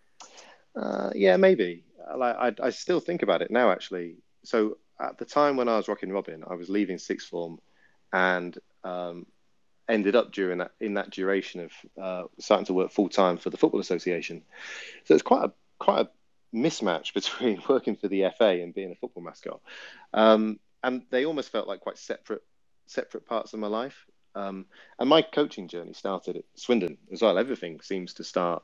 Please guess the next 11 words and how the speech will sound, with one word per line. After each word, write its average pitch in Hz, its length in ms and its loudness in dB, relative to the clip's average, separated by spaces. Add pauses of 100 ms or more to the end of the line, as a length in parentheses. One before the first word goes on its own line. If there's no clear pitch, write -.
at 87 60 -10
the 90 100 -4
inception 90 520 -2
is 87 120 -2
Swindon. 87 440 2
But, 90 220 0 (100)
um, 90 360 2
I 104 80 8
worked 117 280 10
in 98 120 -2
the 87 100 -4